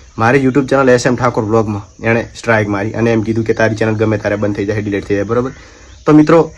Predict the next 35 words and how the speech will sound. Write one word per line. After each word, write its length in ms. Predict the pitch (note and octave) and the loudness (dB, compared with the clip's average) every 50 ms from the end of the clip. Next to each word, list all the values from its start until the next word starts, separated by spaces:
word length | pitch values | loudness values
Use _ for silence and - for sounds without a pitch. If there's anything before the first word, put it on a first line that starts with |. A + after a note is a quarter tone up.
| - - - | -10 -2 2
અ, 60 | B2+ B2 A#2+ A#2+ A#2+ A#2+ - - - | 4 6 6 6 4 4 2 -2 -2
એ 160 | - C#3+ D3 D3 | 2 2 4 2
ચેનલ 400 | C#3+ A#2+ - - C#3+ C#3+ C#3+ C#3+ | 2 -2 -4 0 2 4 4 4
મારી 220 | C#3 C3+ C#3+ C#3+ | 4 4 2 2
બંધ 220 | B2+ B2+ C3 B2+ | 2 2 0 0
કરે 260 | B2+ C3+ C3 B2+ A#2+ A2 - - | 0 -2 -2 -2 -2 -4 -6 -6
એ 80 | - A#2 | -4 -2
પહેલાં 220 | A2+ C3 B2 B2 | 0 0 2 2
મેં 120 | B2+ B2+ A#2+ | 2 2 2
મારી 180 | A#2+ A#2 A#2+ | 2 2 2
બે 200 | A#2+ B2 A#2+ B2 | 2 2 2 0
ચેનલો 340 | A#2 - B2 A#2 A2+ A2 G#2 - - - - - - - - | 2 2 0 0 0 -2 -4 -6 -10 -18 -20 -20 -10 -2 0
મારી 160 | A#2+ A#2+ A#2 | 2 2 2
રીતે 200 | B2 B2 B2 A#2+ | 2 2 2 2
હાથે 220 | G2+ G2+ G2+ B2+ | 0 2 0 0
બંધ 200 | A#2 A#2 A2 A2 | 0 0 0 0
કરી 120 | G#2+ A2 G#2 | 0 0 0
દીધી, 180 | A2+ G#2+ A2+ | 0 -2 0
તમે 220 | A2+ A#2+ A#2 A#2 G#2+ | 0 0 0 2 2
જોઈ 180 | G#2 A2+ A2+ | 2 2 0
શકો 260 | G#2+ A2 G#2 - A2+ G#2+ | 0 -2 -2 -2 -2 -2
છો, 120 | A#2+ A#2 A#2+ - - - - - | -2 -4 -8 -12 -20 -20 -4 0
બરોબર? 240 | B2 C3 C3+ C3+ C3+ - - - - - - - | 2 2 2 2 -2 -6 -10 -20 -20 -8 -2 2
તો 60 | C#3+ | 4
આ 100 | C#3+ C#3+ | 4 4
વ્યક્તિ 240 | D3 D3+ D3+ D3+ D3+ | 4 2 4 4 6
એવો 260 | D3 D3+ D3+ D3 B2+ | 6 8 6 6 4
છે 160 | A2+ A2+ G2+ G#2+ - - - - | 2 -2 -4 -6 -10 -14 -4 0
કે 60 | B2+ | 0
હું 140 | A#2+ B2 A#2+ | 2 2 0
સમાજને 340 | A#2+ B2+ B2+ B2 B2 C3 B2+ | 0 0 2 2 2 2 2
આમ 140 | B2 B2 | 2 2
કરું, 200 | A#2+ A#2+ B2 A#2 | 0 0 -2 -2
તેમ 140 | - B2 B2 | -2 -2 -2
કરું. 200 | A#2 B2 A#2+ A#2 | 0 0 -2 -4